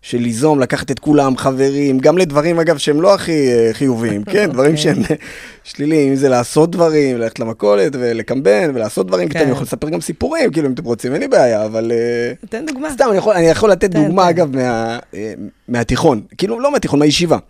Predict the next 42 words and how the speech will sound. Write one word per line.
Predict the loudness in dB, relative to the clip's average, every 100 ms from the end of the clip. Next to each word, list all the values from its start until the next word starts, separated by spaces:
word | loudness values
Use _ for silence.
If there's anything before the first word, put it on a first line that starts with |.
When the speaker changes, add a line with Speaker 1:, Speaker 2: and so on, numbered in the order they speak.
| _ _ _ _
Speaker 2:
אוקיי. | -12 -10 -12 -14 -20 _ 2
Speaker 1:
בישיבה | 2 4 4
היה, | 4 2 -2
היה | 0
לנו | 0 -2
חדר | -2 0
אוכל. | 2 0 -4 -14 _ _
Speaker 2:
כן. | -12 -12 -10
Speaker 1:
בחדר | -4 2 2
אוכל | 2 -2
היה | -2
כרטיסים. | -6 -8 -8 -8 -8 _ _ -14
Speaker 2:
אוקיי. | -12 -8 -8
Speaker 1:
כרטיסים | -8 -10 -6 -6
כאלה. | -4 -6 -10 -18 _ _ _
Speaker 2:
מה, | -6 -6
כרטיסים | -6 -10 -10 -12
ש-, | -10 -10 -8
Speaker 1:
שאתה | -2 0 0
Speaker 2:
בעצם | 2
Speaker 1:
בא, | 2 0 -8
Speaker 2:
נכנס, | -12 -12 -12 -10
אוקיי. | -8 -4
Speaker 1:
בדיוק, | -2 -4
אתה | -6
נכנס. | -8 -10 -12 -2
ארוחה | 0 2 2
כזאת | 2 0 0
עולה, | 0 2 2 -2
זוכר, | -8 -18
חמש | -12 -8 -8
עשרה | -10 -12
שקל | -14 -14 -14
נראה | -12 -12
לי, | -12
משהו | -14 -10
כזה, | -10 -8
אז | -10
בזמן, | -10 -8
Speaker 2:
אוקיי. | -2 -2
Speaker 1:
ארוחת | 2
צהריים. | 0 0 -6